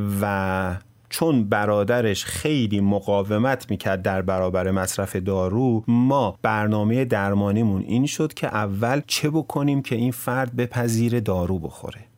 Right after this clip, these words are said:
و بعد از این که یک ماه دارو رو مصرف کرد، خیلی حالش بهتر شد.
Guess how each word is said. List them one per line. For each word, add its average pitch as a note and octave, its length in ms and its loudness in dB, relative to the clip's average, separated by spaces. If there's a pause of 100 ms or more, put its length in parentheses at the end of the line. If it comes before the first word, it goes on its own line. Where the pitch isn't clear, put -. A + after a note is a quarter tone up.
(160)
و A2 80 0
بعد B2 320 0
از A2+ 180 2
این B2+ 140 2
که A2 140 -2
یک A#2 380 0
ماه F#2+ 220 -2
دارو G2 320 0
رو F#2+ 100 0
مصرف F#2+ 500 -2
کرد، B2 420 -2
خیلی C3+ 480 0
حالش F2+ 420 -2
بهتر - 420 -14
شد. - 260 -10